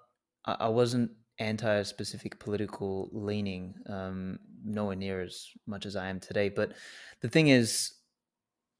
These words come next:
you know, a man's gotta eat. So what did I do? I went and built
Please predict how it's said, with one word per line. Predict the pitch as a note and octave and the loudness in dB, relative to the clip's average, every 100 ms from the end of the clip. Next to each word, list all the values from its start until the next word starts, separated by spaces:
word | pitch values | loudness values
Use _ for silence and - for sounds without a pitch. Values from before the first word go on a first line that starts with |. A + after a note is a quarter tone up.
| _ _ _ - | _ _ _ -4
you | A2+ | -2
know, | G#2 | 0
a | A#2 | 2
man's | A2+ A#2 | 4 4
gotta | A2 G2+ D#3 | 4 4 4
eat. | - - - | 2 -2 -2
So | A2+ | 2
what | G#2+ | 4
did | A2+ G#2+ | 4 4
I | |
do? | G2+ B2 | 2 2
I | C3+ | 2
went | G#2+ A2 | 2 0
and | G#2 G#2+ A2 | -2 -4 -4
built | G#2 G#2 | 0 -2